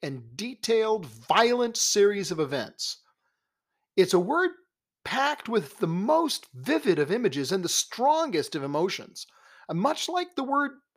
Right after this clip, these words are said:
rape. Paul is saying we need to take our selfish passions and desires, drag them out of us,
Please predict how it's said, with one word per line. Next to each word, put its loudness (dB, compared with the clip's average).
rape. 0
Paul -2
is 0
saying -2
we 2
need 0
to -4
take -6
our -14
selfish -2
passions -4
and -4
desires, -4
drag 4
them 2
out 2
of -4
us, -8